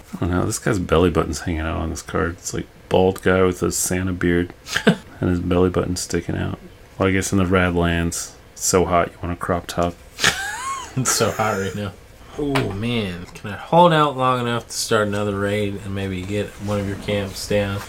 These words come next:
Speaker 2: Or should I just attack one of your dudes? Hmm, choices, you know?
Speaker 1: So that's what makes a good game, when you're making choices.
Speaker 2: Uh, I feel
Speaker 1: Like,
Speaker 2: like
Speaker 1: that's why Candyland is garbage. There's no choices in that game.
Speaker 2: It's true.
Speaker 1: Like, the only real choice you make in Candyland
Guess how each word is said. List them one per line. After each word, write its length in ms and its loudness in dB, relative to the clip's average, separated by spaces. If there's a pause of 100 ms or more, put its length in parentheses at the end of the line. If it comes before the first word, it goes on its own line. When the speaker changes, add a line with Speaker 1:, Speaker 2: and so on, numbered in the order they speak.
(100)
Speaker 2:
Or 40 -6
should 180 0
I 60 0
just 320 -4
attack 460 -4
one 120 -4
of 40 -4
your 140 -6
dudes? 500 -6 (520)
Hmm, 500 6 (220)
choices, 600 -10 (220)
you 80 -16
know? 100 -16 (160)
Speaker 1:
So 280 4
that's 180 -2
what 80 6
makes 200 4
a 40 2
good 160 4
game, 260 4 (220)
when 120 4
you're 80 4
making 220 0
choices. 440 -2 (360)
Speaker 2:
Uh, 360 -4
I 80 -10
feel 140 -4
Speaker 1:
Like, 100 6
Speaker 2:
like 20 2
Speaker 1:
that's 160 0
why 140 4
Candyland 520 2
is 80 -4
garbage. 400 0 (140)
There's 140 -4
no 120 6
choices 460 0
in 60 -2
that 120 0
game. 140 -2
Speaker 2:
It's 520 -12
true. 360 -6 (280)
Speaker 1:
Like, 120 6
the 60 8
only 160 6
real 200 6
choice 300 0
you 60 0
make 140 2
in 80 -2
Candyland 580 -2